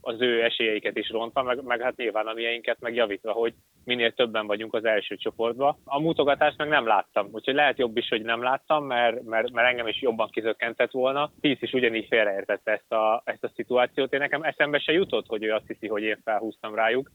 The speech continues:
mert ez nem az a csapat, meg én nem az az ember vagyok, aki, aki egyrészt, ö, nyilván hibázok rengeteget, de, de ez egy, ö, ez nem egy hiba lett volna, hanem ez egy önzőség. És,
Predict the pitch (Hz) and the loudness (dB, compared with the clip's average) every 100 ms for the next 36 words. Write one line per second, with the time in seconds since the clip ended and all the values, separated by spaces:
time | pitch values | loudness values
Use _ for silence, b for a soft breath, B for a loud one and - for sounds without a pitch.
0 | - 120 123 139 123 110 - 117 - 101 | -2 2 4 2 0 0 2 2 2 -4
1 | 117 117 117 117 113 110 107 104 98 101 | -2 -2 -2 0 -2 0 -2 -2 -2 -2
2 | 104 - 98 101 101 _ _ _ _ _ | -6 -8 -8 -8 -8 _ _ _ _ _
3 | - - 110 110 107 107 113 113 113 117 | -8 -2 0 2 2 0 -2 -2 0 0
4 | 110 - 117 110 113 110 110 113 123 120 | -2 -2 0 2 2 0 0 0 2 2
5 | 113 120 117 117 120 113 110 127 131 139 | 2 2 2 2 0 -2 -2 -2 0 2
6 | 139 127 123 120 120 120 117 120 110 120 | 2 4 2 4 4 4 4 2 2 0
7 | 117 117 117 - _ _ 117 143 139 - | 2 2 0 -6 _ _ 0 2 2 2
8 | 123 120 123 127 135 135 139 135 135 131 | 2 4 4 2 2 0 0 -2 -2 -2
9 | 131 127 117 101 104 - 104 101 - _ | 0 0 -2 -2 -4 -4 -6 -6 -8 _
10 | _ _ 113 110 - | _ _ -4 -4 -6